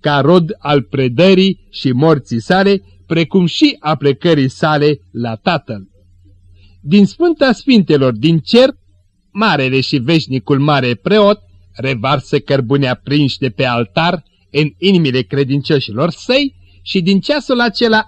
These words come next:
arde focul său și nicio putere n-a putut și nu va putea să-l stingă. Focul sfânt are puterea de a lumina și de a arde în același timp. Arde toate legăturile celui rău.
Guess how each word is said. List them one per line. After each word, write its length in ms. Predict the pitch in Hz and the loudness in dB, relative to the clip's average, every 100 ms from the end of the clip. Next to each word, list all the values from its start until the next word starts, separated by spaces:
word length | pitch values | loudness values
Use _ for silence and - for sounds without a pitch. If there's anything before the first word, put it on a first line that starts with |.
| - | -2
arde 380 | 147 147 131 | -2 0 -2
focul 400 | 147 143 127 127 | -2 -2 -4 -4
său 360 | 117 - 226 214 _ | -2 2 2 0 _
și 200 | - - | -14 -10
nicio 440 | 107 131 269 262 254 | -4 0 0 0 -2
putere 580 | 262 226 220 214 208 - _ | -4 -2 0 0 0 -4 _
n-a 300 | 98 135 202 | -6 -4 -4
putut 460 | - 180 180 180 - _ | -2 0 2 2 -2 _
și 280 | - - 135 | -10 -4 -2
nu 220 | 120 262 | 0 2
va 160 | 226 147 | 2 0
putea 320 | 139 135 131 | -2 -2 -2
să-l 220 | - 117 | -2 -6
stingă. 680 | - - 135 104 90 90 - _ _ _ _ _ _ _ | -6 -6 -4 -4 -8 -16 -20 _ _ _ _ _ _ _
Focul 480 | _ 226 302 220 175 | _ 2 2 2 2
sfânt 580 | - - 147 180 247 _ _ _ | 0 -4 0 2 0 _ _ _
are 260 | - 233 247 | -4 -2 0
puterea 500 | 190 147 151 160 156 | -2 -2 0 0 0
de 140 | 139 | 0
a 80 | 139 | 0
lumina 680 | 127 123 117 107 107 135 214 _ _ _ | 2 2 0 0 -2 -4 -6 _ _ _
și 260 | - 196 | -4 -2
de 240 | 147 165 - | 0 -2 -2
a 300 | 147 147 - _ | -4 -6 -6 _
arde 640 | 226 302 208 131 120 123 - | -2 0 0 -2 -4 -6 -8
în 160 | 131 127 | -8 -6
același 560 | 123 - 120 113 - - | -6 -4 -4 -6 -8 -4
timp. 380 | 131 101 87 _ _ _ _ _ - | -4 -4 -8 _ _ _ _ _ -4
Arde 460 | 160 175 123 147 | -2 -2 0 -2
toate 440 | 143 - 247 - 220 | 0 -2 -2 2 2
legăturile 760 | 180 151 151 - 165 139 131 | 2 2 0 2 2 2 0
celui 400 | 127 147 123 113 | 0 0 0 0
rău. 340 | 107 147 101 | 2 0 0